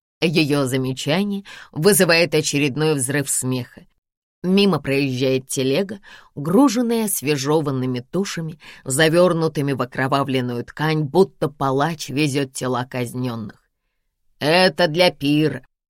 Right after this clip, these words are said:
поясняет Мэрик. «Сегодня наедимся».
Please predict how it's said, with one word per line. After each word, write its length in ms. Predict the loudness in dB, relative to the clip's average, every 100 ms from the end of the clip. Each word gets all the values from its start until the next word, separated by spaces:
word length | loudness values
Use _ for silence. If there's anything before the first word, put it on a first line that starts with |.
| _ _
поясняет 600 | 0 0 -2 -4 -4 -4
Мэрик. 420 | -6 -6 -6 _ _ _ _ _
«Сегодня 840 | -10 -2 2 4 6 6 4 2 2
наедимся». 920 | 4 2 0 0 -2 -2 -4 -6 -8